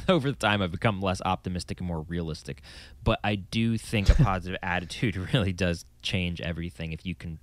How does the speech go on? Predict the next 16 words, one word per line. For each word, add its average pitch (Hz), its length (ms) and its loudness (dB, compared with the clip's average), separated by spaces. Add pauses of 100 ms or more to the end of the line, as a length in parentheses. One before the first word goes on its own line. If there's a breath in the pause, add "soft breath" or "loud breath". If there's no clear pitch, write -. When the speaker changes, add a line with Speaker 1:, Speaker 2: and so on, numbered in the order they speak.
(140)
Speaker 1:
muster 85 480 -6
it 73 100 -4
up. 82 220 -4 (280 loud breath)
And 156 140 2
just 170 160 -6
the 127 140 4
idea 110 400 2
where 92 180 0
it's, - 340 -8
you - 140 -10
know, 82 140 -4
more 87 220 -4
so 87 220 -6
like, 76 260 -4
yes, 107 300 0
I'm, 82 300 -4